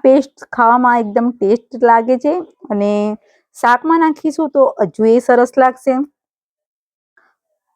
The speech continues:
સંચલાઈ લઈશું થોડું. તો હવે આપણે મિક્સર જારમાં આપણે દળી લઈશું પહેલા.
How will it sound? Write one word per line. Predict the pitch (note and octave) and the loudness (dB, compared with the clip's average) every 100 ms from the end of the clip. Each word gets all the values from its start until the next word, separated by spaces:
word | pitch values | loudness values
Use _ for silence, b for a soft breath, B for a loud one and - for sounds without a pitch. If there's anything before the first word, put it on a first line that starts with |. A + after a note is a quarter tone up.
| _ _ _ _ _ _ _ _ - | _ _ _ _ _ _ _ _ -6
સંચલાઈ | G3+ F#3 B3 C4+ C#4 | -2 0 2 2 2
લઈશું | C#4+ D4+ | -2 0
થોડું. | D4 D#4+ - _ b b _ _ _ _ _ _ _ _ _ _ _ _ _ _ _ _ _ _ _ _ _ _ _ _ _ b b b _ | 2 2 -2 _ b b _ _ _ _ _ _ _ _ _ _ _ _ _ _ _ _ _ _ _ _ _ _ _ _ _ b b b _
તો | G#3+ | 2
હવે | G#3 | 2
આપણે | G3 G#3 | 2 -2
મિક્સર | A3+ A#3 D#4+ | -2 -2 0
જારમાં | A#3 F#3 | 2 2
આપણે | F#3 A3 B4 | 2 2 2
દળી | F4 C#4 A#3+ | 2 2 2
લઈશું | G3 - F3+ | 0 -2 -2
પહેલા. | D#3+ E3 | 0 0